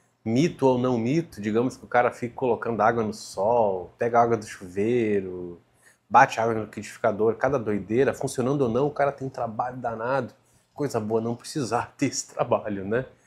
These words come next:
Então, fica a dica aí pra vocês. De vez em quando a gente tem que voltar nos mesmos temas, porque a galera ou não assistiu aos outros vídeos,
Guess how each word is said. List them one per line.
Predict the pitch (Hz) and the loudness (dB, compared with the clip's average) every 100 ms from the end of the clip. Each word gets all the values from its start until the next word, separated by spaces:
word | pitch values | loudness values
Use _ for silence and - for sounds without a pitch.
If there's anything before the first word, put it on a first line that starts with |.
| _ _ _ | _ _ _
Então, | 104 117 120 _ | -4 -2 -4 _
fica | - 127 123 | -8 0 0
a | |
dica | 107 117 120 | 0 -2 0
aí | |
pra | 113 117 | 0 0
vocês. | 104 - 110 135 120 | -2 -4 0 0 0
De | 120 | -2
vez | 160 | -2
em | |
quando | 156 156 | 0 0
a | |
gente | 143 - | 0 -2
tem | 147 | -4
que | 127 | 0
voltar | 123 - 127 | -2 0 -2
nos | 120 101 | -2 -2
mesmos | 113 113 - | -2 -4 -6
temas, | 107 107 117 | -2 -2 -4
porque | - - 120 | -12 -4 -2
a | |
galera | 120 101 104 117 104 - _ _ | 2 2 4 2 2 -4 _ _
ou | 123 139 | 0 2
não | 127 | 0
assistiu | 120 - - 123 123 | -2 -12 -10 -2 0
aos | 104 104 | 0 -2
outros | 107 107 98 | -6 -8 -4
vídeos, | 127 139 143 - | -2 -2 -6 -10